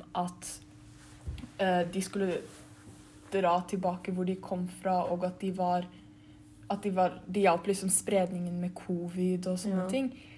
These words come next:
Speaker 1: Og det er helt sinnssykt at folk tror at det er dems feil. Og jeg
Speaker 2: Mhm.
Speaker 1: føler at vi går tilbake i tid når vi gjør sånne ting, og det er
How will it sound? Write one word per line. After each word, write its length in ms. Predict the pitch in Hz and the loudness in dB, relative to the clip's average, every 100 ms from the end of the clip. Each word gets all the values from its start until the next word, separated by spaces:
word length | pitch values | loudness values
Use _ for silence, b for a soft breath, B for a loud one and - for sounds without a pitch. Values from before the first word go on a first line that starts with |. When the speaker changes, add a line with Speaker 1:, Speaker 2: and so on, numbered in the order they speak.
| B B | B B
Speaker 1:
Og 180 | 214 214 - B B | 2 2 -4 B B
det 20 | 226 | 6
er 180 | 220 - | 6 0
helt 240 | 247 233 | -2 -2
sinnssykt 480 | - - 190 208 202 | -2 -2 -2 0 -2
at 100 | 214 | -2
folk 320 | 214 208 - | 0 0 -4
tror 360 | - - 190 185 | -10 -4 0 0
at 200 | 190 - B B - | -2 -8 B B 0
det 80 | |
er 100 | 202 208 B B - 196 | 0 0 B B -10 0
dems 400 | 208 190 208 - | 6 6 6 0
feil. 580 | - - - 220 339 359 220 | -4 -10 -4 0 2 0 -2
Og 100 | 226 | 2
jeg 100 | 214 | 4
Speaker 2:
Mhm. 20 | 269 | 6
Speaker 1:
føler 80 | |
at 100 | 277 | 6
vi 80 | 269 | 4
går 140 | 240 240 | 0 2
tilbake 680 | 254 - 202 170 175 - | 0 6 8 8 6 -4
i 60 | 226 | -6
tid 360 | - 208 214 190 | -2 0 2 2
når 100 | 214 | 2
vi 80 | 214 | 2
gjør 120 | 208 | 2
sånne 140 | 208 | 2
ting, 140 | 214 247 | 2 2
og 120 | 240 | 2
det 100 | 208 | 4
er 100 | 214 | 2